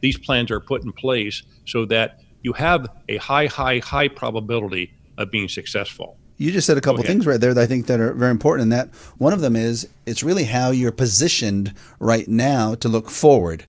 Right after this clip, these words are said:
Speaker 2: because what you've done in the past, you can't worry about it anymore. People will worry about how much they've lost, bad things that have happened with their monies. You really can't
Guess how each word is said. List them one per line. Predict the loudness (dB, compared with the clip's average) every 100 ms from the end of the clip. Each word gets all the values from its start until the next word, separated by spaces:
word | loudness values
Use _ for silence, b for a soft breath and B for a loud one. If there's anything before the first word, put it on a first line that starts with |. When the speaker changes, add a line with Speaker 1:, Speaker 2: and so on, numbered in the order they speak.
| -6
Speaker 2:
because | 0 0 2
what | 4 4
you've | 4
done | 4 4
in |
the | 2
past, | 2 2 0 -2
you | 2
can't | 2 4
worry | 4
about | 4 2
it | 0
anymore. | 0 0 -2
People | -2 0 2
will | 2
worry | 4 4
about | 4 2
how | 0
much | 0
they've | -2 0
lost, | 2 2 2 0 -6 -12 -8 0
bad | 0 2
things | 0 0
that |
have | 0
happened | 0 0 0 -2
with |
their | 0
monies. | 0 0 0 -2
You | -2 2
really | 0
can't | 0 -4 -4